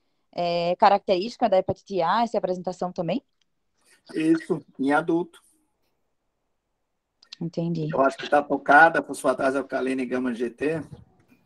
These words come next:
Speaker 2: e, mas a gente viu, a doutora Lúcia publicou há uns anos atrás uma comparação do padrão de hepatite A em criança do nosso ambulatório, quer dizer, menores de dezoito com maiores de dezoito.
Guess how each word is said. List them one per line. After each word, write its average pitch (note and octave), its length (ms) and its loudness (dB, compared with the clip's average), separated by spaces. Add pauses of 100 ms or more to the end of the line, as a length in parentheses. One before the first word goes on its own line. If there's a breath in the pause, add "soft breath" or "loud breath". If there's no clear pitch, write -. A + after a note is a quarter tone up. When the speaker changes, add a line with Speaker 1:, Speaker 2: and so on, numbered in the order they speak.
(100)
Speaker 2:
e, A#2+ 380 -2
mas B2 260 -2
a B2+ 60 2
gente B2 320 -2
viu, B2 240 -4
a - 20 -10
doutora B2+ 520 0
Lúcia A#2+ 420 0 (920)
publicou C3 640 2
há B2+ 180 2
uns - 720 -12
anos A#2+ 320 -6
atrás C#3 1000 0
uma - 240 -10
comparação B2 720 0
do B2 120 0
padrão B2 480 0
de B2+ 80 -2
hepatite A#2+ 480 -6
A B2 200 2
em B2+ 120 -4
criança C3 580 -4
do - 80 -12
nosso B2+ 220 -4
ambulatório, C3 640 -4
quer - 140 -10
dizer, - 140 -14
menores B2+ 460 0
de A#2+ 80 -6
dezoito B2 400 0
com - 100 -8
maiores C#3 220 0
de C#3+ 80 -4
dezoito. C#3 420 -2